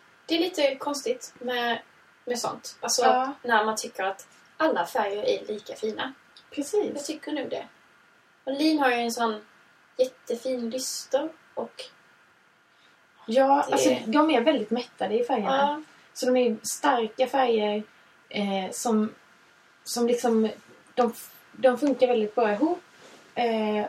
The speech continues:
Speaker 2: och de, de funkar att separera. Och man kan ha en hel kofta i ena färgen.
Speaker 1: Mm.
Speaker 2: Jag har ju stickat väldigt mycket med det här.
Speaker 1: Eller en hel klänning.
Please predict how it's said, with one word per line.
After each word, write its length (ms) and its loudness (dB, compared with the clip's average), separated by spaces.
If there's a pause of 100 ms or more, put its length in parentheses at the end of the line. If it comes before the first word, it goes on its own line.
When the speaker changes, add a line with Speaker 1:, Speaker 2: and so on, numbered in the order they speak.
Speaker 2:
och 100 -6
de, 340 0 (120)
de 180 0
funkar 640 -2
att 280 -6
separera. 580 -4
Och 100 -4
man 140 0
kan 140 -4
ha 180 -2 (340)
en 120 -6
hel 240 -8
kofta 400 -10
i 80 -6
ena 180 -10
färgen. 220 -12
Speaker 1:
Mm. 160 -20
Speaker 2:
Jag 80 -8
har 80 0
ju 60 8
stickat 300 -2
väldigt 240 0
mycket 360 -2
med 80 -4
det 40 -4
här. 100 -2
Speaker 1:
Eller 80 0
en 80 0
hel 140 -2
klänning. 420 -10